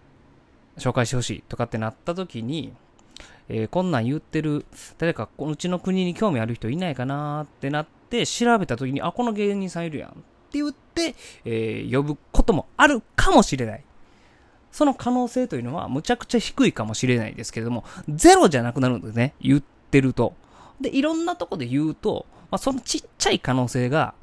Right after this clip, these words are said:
どんどんどんどん、もうちりつもですよね。ちりつもでどんどんどんどん、えー、集まってって、それは一パーセントになり、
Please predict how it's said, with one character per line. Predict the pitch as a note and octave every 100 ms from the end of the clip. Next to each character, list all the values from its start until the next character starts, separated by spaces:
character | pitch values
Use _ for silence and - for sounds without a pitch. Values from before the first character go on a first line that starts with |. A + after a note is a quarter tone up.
| - -
ど | A3+
ん | E4
ど | B3
ん | G#3
ど | G#3
ん | B2+
ど |
ん、 | B2+
も |
う | B2
ち | -
り | C#3
つ | -
も | E3
で | G3
す | -
よ | -
ね。 | - -
ち | -
り | C#3
つ | E3+
も | E3+
で |
ど | D3
ん | F3+
ど | B2
ん |
ど | A#2+
ん | C#3
ど | A2
ん、 | - - - - -
え | A2+ A2 G#2+ A2+ A#2 G#2+ - - - - -
ー、 | - -
集 | D3+
ま |
っ | C#3+
て | - C3+
っ |
て、 | - - -
そ | - -
れ |
は | G#2+
一 | A#2
パ | - A2
ー | A2
セ | B2+
ン | C#3+
ト |
に | G#2+
な | G#2
り、 | A2+ A2